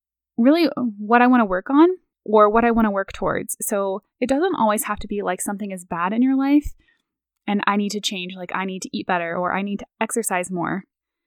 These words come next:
It could also be that I actually just want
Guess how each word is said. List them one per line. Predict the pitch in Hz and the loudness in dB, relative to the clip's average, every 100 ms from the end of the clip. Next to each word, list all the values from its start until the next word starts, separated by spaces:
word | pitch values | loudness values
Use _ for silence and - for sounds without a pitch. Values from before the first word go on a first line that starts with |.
| _ _ _ _ | _ _ _ _
It | 277 | -8
could | - - | -2 2
also | 262 311 262 | 2 2 -2
be | 220 208 208 208 _ _ _ _ _ 220 | -4 -6 -6 -8 _ _ _ _ _ -4
that | 208 196 - - _ _ _ _ - | 0 0 -2 -12 _ _ _ _ -10
I | 262 277 | -6 -6
actually | 320 349 294 | -4 -4 -4
just | 269 | -4
want | 254 240 | -2 -2